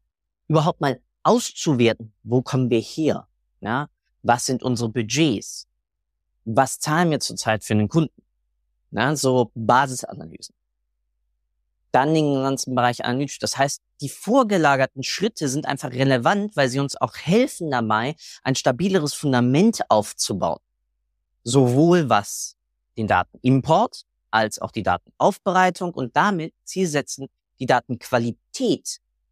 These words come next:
angeht, um überhaupt die Datenqualität zu verstehen und auch auswerten zu können. Warum ist das wichtig? Weil alle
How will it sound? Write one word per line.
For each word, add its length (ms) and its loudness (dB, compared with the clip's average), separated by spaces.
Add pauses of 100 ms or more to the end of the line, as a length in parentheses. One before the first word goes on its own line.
angeht, 380 0
um 280 -4
überhaupt 380 2
die 60 -16
Datenqualität 600 -2
zu 80 -18
verstehen 600 -6 (340)
und 100 -6
auch 120 -4
auswerten 420 0
zu 120 -10
können. 220 -16 (380)
Warum 440 2
ist 200 -2
das 140 -8
wichtig? 420 -4 (1200)
Weil 240 2 (100)
alle 440 0